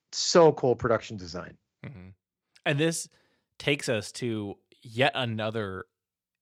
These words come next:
Speaker 2: ve-, rare but amazing, you know, lore dump, basically, where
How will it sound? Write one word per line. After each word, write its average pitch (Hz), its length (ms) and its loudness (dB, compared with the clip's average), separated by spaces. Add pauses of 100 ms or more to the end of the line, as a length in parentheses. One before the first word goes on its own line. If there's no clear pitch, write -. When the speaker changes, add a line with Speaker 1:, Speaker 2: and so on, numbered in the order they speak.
(1080)
Speaker 2:
ve-, 123 360 2
rare 139 540 4
but 147 200 2
amazing, 120 840 0 (520)
you 120 100 -8
know, 101 320 -8
lore 107 440 0
dump, 98 360 -8 (220)
basically, 113 640 -4
where 120 540 6